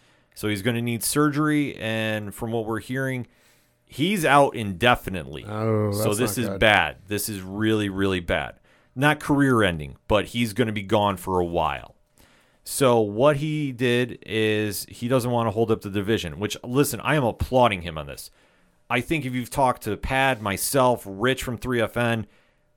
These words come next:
Speaker 1: we hate interim champions.
Speaker 2: Yeah, we do.
Speaker 1: The, the, the concept, listen, if you're an interim, forfeit the title, and then when you're healthy, come back and challenge the champion.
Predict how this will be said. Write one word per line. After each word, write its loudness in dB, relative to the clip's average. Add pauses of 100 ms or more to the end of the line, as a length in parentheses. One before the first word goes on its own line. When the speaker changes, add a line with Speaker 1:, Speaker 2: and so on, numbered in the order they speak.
(180)
Speaker 1:
we 2
hate -2 (400)
interim 0
champions. -2
Speaker 2:
Yeah, 2
we 4
do. 2 (320)
Speaker 1:
The, -8
the, 2
the -6
concept, 0
listen, 0 (360)
if -8
you're 0
an -4
interim, -2 (220)
forfeit -2
the -10
title, 0
and -4
then 0
when -2
you're -2
healthy, -2
come -2
back 0
and -6
challenge -4
the -8
champion. -10